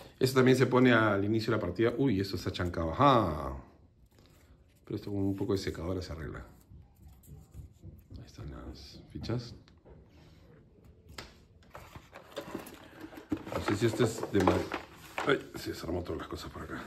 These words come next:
Ajá. Acá hay varias cositas que se han salido, que se han movido.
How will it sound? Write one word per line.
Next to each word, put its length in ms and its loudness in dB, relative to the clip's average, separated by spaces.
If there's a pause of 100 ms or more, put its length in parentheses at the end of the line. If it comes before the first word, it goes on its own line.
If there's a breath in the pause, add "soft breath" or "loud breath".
(100)
Ajá. 520 -2 (2750 loud breath)
Acá 320 -6
hay 80 2
varias 180 0
cositas 320 -4
que 60 -10
se 140 0
han 120 0
salido, 480 4 (320)
que 80 -6
se 180 -4
han 120 0
movido. 420 2